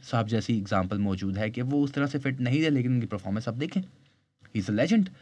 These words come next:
उन-, उनका जो, अ, उनकी कंट्रीब्यूशन है क्रिकेट के अंदर पाकिस्तान के लिए, इस तरह के बहुत सारे खिलाड़ी।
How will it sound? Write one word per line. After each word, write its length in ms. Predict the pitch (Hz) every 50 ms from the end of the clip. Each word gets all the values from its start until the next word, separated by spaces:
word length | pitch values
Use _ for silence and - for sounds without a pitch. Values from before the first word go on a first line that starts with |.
| - - _ _ _ - 101
उन-, 200 | 107 113 107 -
उनका 300 | - 110 113 107 117 110
जो, 440 | 98 107 104 104 101 95 92 - -
अ, 20 | 90 95 95 92 92 87 87 87 87 87 87 - -
उनकी 260 | 90 98 98 - 101
कंट्रीब्यूशन 540 | - 110 98 139 117 123 135 139 226 226 220
है 100 | 202 190
क्रिकेट 300 | - 147 127 - 120 104
के 120 | - 104
अंदर 260 | 90 90 87 90 92 - - - _ _ -
पाकिस्तान 520 | 98 98 95 107 98 - 107 101 95 98 92
के 120 | 95 92
लिए, 200 | 85 85 87 87 - - - -
इस 120 | - 127 -
तरह 120 | 147 147
के 80 | 156 185
बहुत 260 | 151 143 160 190 185
सारे 180 | 208 196 170 147
खिलाड़ी। 420 | 120 110 101 92 85 85 87 85